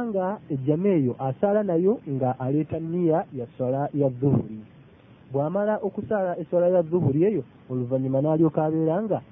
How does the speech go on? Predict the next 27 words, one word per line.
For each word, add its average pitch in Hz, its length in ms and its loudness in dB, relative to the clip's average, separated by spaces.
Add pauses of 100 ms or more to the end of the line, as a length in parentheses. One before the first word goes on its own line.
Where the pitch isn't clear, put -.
asaala 131 720 -4
esswala 120 360 -6
ya 127 240 -2
asiri. 107 360 -8 (440)
Lwaki 196 480 0
akola 139 360 -2
bw'atyo? 131 400 -2 (360)
Ku 147 120 0
lw'okubanga 226 680 -2 (320)
kimukakatako 196 760 -2
okubeera 156 560 -4
nga 180 200 -4
aliraanyisa 143 760 0
esswala 151 480 0 (120)
nga 131 140 0
bwe 139 100 0
zimanyiddwa, 127 680 0 (240)
okugeza 120 500 -4
nga 123 220 -4
alina 131 280 -2
kusookera 165 520 2
ku 160 160 0
zuhuri, 160 400 2 (320)
oluvannyuma 147 640 0 (280)
alyoke 120 380 -2
abeere 156 420 2
nga 208 200 0